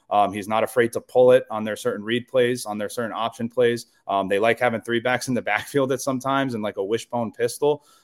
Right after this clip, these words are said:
um, which we have to re-, that, that changes up our defense a little bit. And they fly off the line of scrimmage from their, from their edge guys on defense. Um, so we just have to be patient on the offensive line. We have to let,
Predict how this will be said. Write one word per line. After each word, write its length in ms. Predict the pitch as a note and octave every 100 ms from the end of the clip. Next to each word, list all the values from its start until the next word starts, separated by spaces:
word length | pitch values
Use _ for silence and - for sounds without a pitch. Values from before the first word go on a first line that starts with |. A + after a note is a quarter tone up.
| -
um, 280 | G#2 G2+ G#2
which 180 | G2+
we 100 | A#2
have 160 | A2 A2+
to 120 | A2+
re-, 100 | G#2+ A#2
that, 240 | G#2 G#2+
that 180 | A2+ A2
changes 300 | - A#2+ A2+
up 160 | A#2 A2+
our 160 | A2+
defense 380 | A#2+ B2 - B2+
a 60 | C3+
little 180 | C3+ C3
bit. 220 | D3 - _ _ -
And 340 | A2 G#2+ G2
they 160 | A2 B2
fly 760 | - - A#2+ A#2 A#2+ C3+ A#2
off 180 | G#2+ G#2+
the 80 | A2
line 200 | A2 A2
of 80 | G2+
scrimmage 480 | - C3 A2 G2 -
from 200 | A2 G#2
their, 280 | G#2 G2+ -
from 120 | A2
their 120 | G#2 G2+
edge 180 | A2+
guys 240 | A2+ G2+ G2
on 120 | G2
defense. 440 | G#2 G#2+ E2 - - _ _
Um, 200 | G2+ F#2+
so 100 | A2
we 100 | G#2
just 160 | A#2 B2+
have 160 | A#2
to 40 | A#2
be 140 | A2
patient 460 | - A#2+ B2 B2+ A#2+
on 120 | A2
the 140 | A2 A#2
offensive 360 | A#2 A#2+ A2+
line. 340 | G#2+ A2+ A#2 A2+
We 80 |
have 140 | G#2 -
to 80 | G2+
let, 240 | A2+ A2+